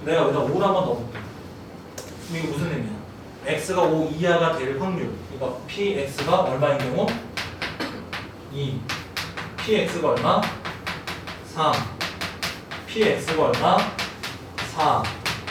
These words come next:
P X가 얼마? 오. 이걸 다 구해서 더했더니 팔분의 삼이 되더라, 그 얘기인 거야. 됐지? 그럼 이거 어떻게 해야 돼?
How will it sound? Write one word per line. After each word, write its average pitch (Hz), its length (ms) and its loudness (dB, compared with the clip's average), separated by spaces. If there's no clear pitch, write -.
P 226 120 2
X가 - 380 2
얼마? 175 440 4
오. 139 100 4
이걸 165 260 2
다 139 140 2
구해서 156 280 2
더했더니 127 600 0
팔분의 180 300 2
삼이 180 280 -2
되더라, 147 380 0
그 120 80 -4
얘기인 113 120 -2
거야. 101 80 -10
됐지? 143 200 0
그럼 170 180 0
이거 170 100 2
어떻게 - 180 -2
해야 160 140 4
돼? - 260 0